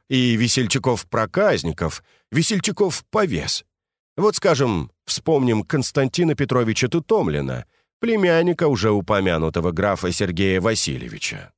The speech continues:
Да-да, того самого, что брал в аренду Фонтенбло. Этот Константин Петрович и веселил, и сердил публику. Что ни день, то дуэль или ожидание её. Ходил вечно с зашнурованным рукавом мундира или сюртука,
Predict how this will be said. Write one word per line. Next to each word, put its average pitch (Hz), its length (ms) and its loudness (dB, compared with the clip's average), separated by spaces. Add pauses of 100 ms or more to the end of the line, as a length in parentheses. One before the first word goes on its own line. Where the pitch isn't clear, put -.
Да-да, 90 460 -2
того 92 240 0
самого, 80 380 -2
что - 180 -2
брал 90 240 0
в 87 60 0
аренду 90 420 0
Фонтенбло. 92 800 -2 (580)
Этот 165 280 -2
Константин 165 640 0
Петрович 165 680 0
и 147 120 2
веселил, 165 680 0
и 190 100 0
сердил 185 500 0
публику. 73 580 -8 (420)
Что 196 240 0
ни 185 120 2
день, 185 360 2 (140)
то 101 140 0
дуэль 135 460 2 (100)
или 107 260 2
ожидание 85 600 0
её. 69 400 -4 (480)
Ходил 196 300 0
вечно 165 460 0
с 110 60 -2
зашнурованным 143 880 2
рукавом 131 460 0
мундира 127 640 2
или 123 300 2
сюртука, 123 680 -2